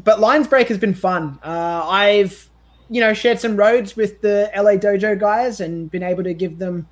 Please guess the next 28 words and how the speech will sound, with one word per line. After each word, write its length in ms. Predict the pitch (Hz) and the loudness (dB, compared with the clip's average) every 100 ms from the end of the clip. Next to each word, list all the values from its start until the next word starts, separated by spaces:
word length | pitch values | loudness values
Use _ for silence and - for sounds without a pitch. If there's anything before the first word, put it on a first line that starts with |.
| _ - - _ | _ -20 -20 _
some 180 | - 254 | -4 0
advice 380 | 247 226 233 233 | 4 6 4 4
along 220 | 233 233 | 0 2
the 100 | 233 | 2
way, 320 | 226 233 240 | 4 4 4
have 160 | 214 202 | 2 0
some 160 | 214 | -2
matches 400 | 202 196 - 208 | -2 -4 -6 -8
with 180 | 214 214 | -6 -4
them 220 | 226 220 | -2 -2
see, 240 | 202 220 214 | -4 -6 -6
to 160 | - | -8
see, 460 | 185 220 220 208 214 | -2 0 0 -2 -8
you 100 | 208 | -4
know, 240 | 196 185 190 | 0 0 0
Carl 300 | 190 214 202 | 0 2 4
Fredericks 400 | 214 196 220 - | 2 0 -2 -4
progress 520 | 196 170 190 214 - | -6 0 0 -2 -4
into 220 | 190 185 | -6 -4
what 160 | 175 175 | -4 -2
he 120 | 160 | -4
is 160 | 151 | -6
now 320 | 170 180 233 202 | -8 -6 -4 -4
is 120 | 160 | -4
a 40 | |
really 260 | 165 165 160 | -4 -2 -4
cool 240 | - 156 | -6 -12
thing. 420 | - 180 208 247 | -10 -8 -8 -10